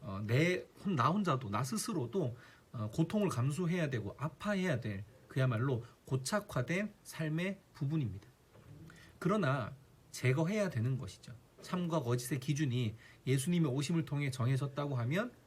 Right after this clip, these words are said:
그리고 그것이 거짓이라고 하면 반드시 제거해야 하는 것입니다. 아, 필요하다면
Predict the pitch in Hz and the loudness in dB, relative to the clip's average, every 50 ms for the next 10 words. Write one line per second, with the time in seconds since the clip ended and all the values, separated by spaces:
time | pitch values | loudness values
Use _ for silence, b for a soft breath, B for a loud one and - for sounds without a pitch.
0 | - - - - - - 139 139 135 - - 139 135 160 156 151 - 208 247 247 | -20 -20 -20 -10 -4 0 0 0 0 0 0 0 2 2 2 0 0 -2 -4 -6
1 | - B B B B - 135 123 135 160 170 165 - 160 147 143 131 113 135 127 | -8 B B B B -2 0 2 2 4 2 2 2 0 0 0 -2 -2 -4 -2
2 | 117 127 131 123 101 - - - - - - - - - 127 143 156 156 139 - | -2 -2 -2 -2 -4 -6 -10 -16 -20 -20 -20 -16 -6 0 2 4 4 4 2 0
3 | - 196 226 220 - - - - - - 113 110 123 110 147 175 147 101 90 - | -2 -4 -6 -6 -10 -16 -20 -14 -8 -4 -4 -2 -2 -2 -2 -2 -2 -2 -4 -8
4 | - 151 165 170 139 - 104 - - - - - - - - - - - - - | -6 -6 -4 -4 -4 -6 -8 -10 -10 -12 -14 -14 -20 -20 -20 -20 -20 -20 -20 -20
5 | - - - - - B B B B B B B B B B B B B B 117 | -20 -20 -20 -20 -20 B B B B B B B B B B B B B B -6
6 | - - 214 254 233 185 190 185 170 135 120 131 135 113 101 98 | -2 -2 0 2 4 4 4 4 4 2 2 2 2 0 0 -4